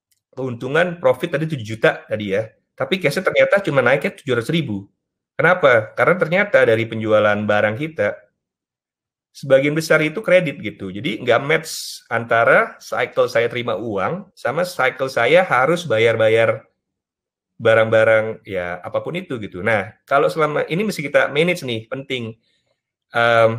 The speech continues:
kenapa? Karena kalau seprofit apapun kita ya, ketika kita gilirannya harus bayar orang, nggak bisa bilang,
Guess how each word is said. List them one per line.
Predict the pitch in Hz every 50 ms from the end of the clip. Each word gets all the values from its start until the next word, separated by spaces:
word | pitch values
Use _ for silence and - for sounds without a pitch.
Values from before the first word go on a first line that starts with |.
| -
kenapa? | - 131 170 196 - - 135
Karena | 143 156 202 220 -
kalau | 175 156 139 - - - - _
seprofit | - - - 151 - - - 160 156 156 160 185 185 -
apapun | - - 156 147 147 - 151 147
kita | 160 170 170 175 151
ya, | 120 104 98 107 117 - _ _ _ _ _
ketika | 139 135 151 147 139 - 135 131
kita | - 127 - - 123 120 - - - _ _ _ _
gilirannya | - 127 151 147 143 139 135 131 127 127 123
harus | 117 123 120 113 110 110 107 -
bayar | 104 110 104 104 104 -
orang, | 120 143 143 113 98 101 95
nggak | 92 95
bisa | 107
bilang, | 101 120 135 143 135 127